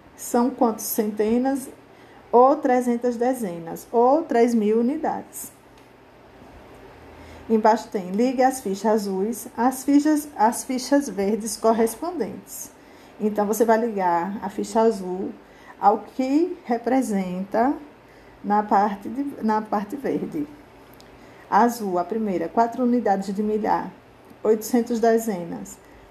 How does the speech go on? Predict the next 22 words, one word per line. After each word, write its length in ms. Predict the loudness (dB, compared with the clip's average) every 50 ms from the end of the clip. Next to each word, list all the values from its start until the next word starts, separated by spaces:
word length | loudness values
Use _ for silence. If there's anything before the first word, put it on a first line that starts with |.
| -8 -2
quatrocentas 640 | -2 -2 -2 -2 -2 2 2 2 2 2 0 0
unidades 880 | 0 2 2 2 2 2 2 2 2 2 0 0 -4 -6 -6 -8 -8 -4
e 80 | 0 2
oito 220 | 4 4 2 0 -2
centenas. 840 | -2 0 0 0 0 0 -2 -2 -4 -6 -10 -12 -12 -12 -14 -16 -16 -18 -20 -20 -20 -20 -20 -20 -20 -20 -20 -20 -20 -20 -20 -6 -2
Representa 540 | -2 0 2 4 4 4 4 2 0 -2 -2
o 80 | -6
quê? 260 | -6 -6 -6 -6 -6 -6 -8 -14 -18 -20 -20 -20 -20 -20 -16 -2 2
Oito 240 | 4 4 4 4 0
unidades 460 | 0 0 2 2 2 2 2 0 -4
de 80 | -2
milhar, 640 | -2 -2 -2 -2 -2 -2 -2 -2 -2 -2 -4 -6 -6 -4 0
oitenta 480 | 0 0 2 2 2 0 2 0 -2
dezenas, 720 | 0 0 -2 -2 -2 -4 -4 -2 0 0 2 2 0 -2 -2
quatro 280 | -2 -2 -2 -2 -2
mil 160 | -4 -4 -2 -2
unidades, 760 | -2 -2 -2 0 0 0 2 2 0 -2 -2 -6 -8 -8 -4
quatro 280 | -2 -2 -2 -2 -2
centenas. 760 | -4 -4 -4 -2 -2 -2 -2 -2 -2 -6 -8 -10 -12 -12 -14 -16 -12
Aí 120 | -10 -8 -8
vocês 320 | -8 -4 -2 0 0 0
vão 400 | 0 0 0 0 0 0 0 -2